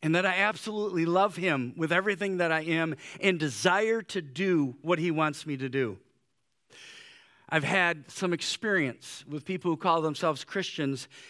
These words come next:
and Proverbs eight or nine eight says this, "Do not rebuke a mocker, for they will hate you." I've had that experience. You know,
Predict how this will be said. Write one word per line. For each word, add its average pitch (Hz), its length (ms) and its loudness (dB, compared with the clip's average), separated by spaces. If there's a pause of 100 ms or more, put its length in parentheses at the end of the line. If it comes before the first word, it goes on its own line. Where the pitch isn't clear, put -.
(140)
and 123 120 -4
Proverbs 165 540 2
eight 175 340 -2 (140)
or 151 140 2
nine 165 320 2
eight 165 180 -2
says 143 240 -2
this, 156 220 -4
"Do 170 160 0
not 180 260 0
rebuke 175 400 -2
a 165 60 -2
mocker, 165 560 -2 (720)
for 131 160 -2
they 156 160 4
will 165 160 2
hate 143 400 -4
you." 104 160 -12 (1300)
I've 156 100 -4
had 143 280 0
that 139 120 0
experience. - 640 -12 (1400)
You 127 80 -8
know, 139 160 -6